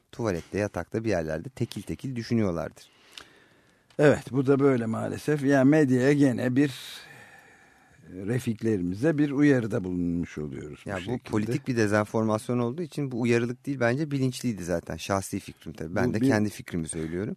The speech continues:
Speaker 2: bu bir rütük uyarısı gibi değil
Speaker 1: Yok,
Speaker 2: tabii. Öyle
Speaker 1: bizim herhangi bir
Speaker 2: görünmüyor.
Speaker 1: kendi çapımızda işte durumumuz. Ama, e, yani partizanlık ve partiler üzerinden giden bir, e, dezenformasyon ya da bütünüyle enforme etmeme hali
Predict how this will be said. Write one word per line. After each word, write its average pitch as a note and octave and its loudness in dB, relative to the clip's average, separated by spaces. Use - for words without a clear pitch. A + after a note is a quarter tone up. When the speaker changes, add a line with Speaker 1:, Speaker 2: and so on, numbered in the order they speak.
Speaker 2:
bu G2 -4
bir G#2 0
rütük G#2+ -4
uyarısı G2+ -2
gibi A#2+ -2
değil A2 0
Speaker 1:
Yok, A#2 -2
Speaker 2:
tabii. - -10
Öyle G#2+ -2
Speaker 1:
bizim G2+ -4
herhangi G#2 0
bir F#2 -6
Speaker 2:
görünmüyor. G2+ -2
Speaker 1:
kendi A2 -4
çapımızda F2+ -6
işte C3 -10
durumumuz. B2+ -4
Ama, C3 0
e, A2 -4
yani G2 -2
partizanlık A#2 2
ve B2 0
partiler A#2 -2
üzerinden G2 0
giden F#2+ -2
bir, G#2+ -6
e, F#2 -2
dezenformasyon F#2+ 0
ya G#2+ -2
da G#2 0
bütünüyle A2 0
enforme G2+ 2
etmeme G#2 0
hali G#2+ 2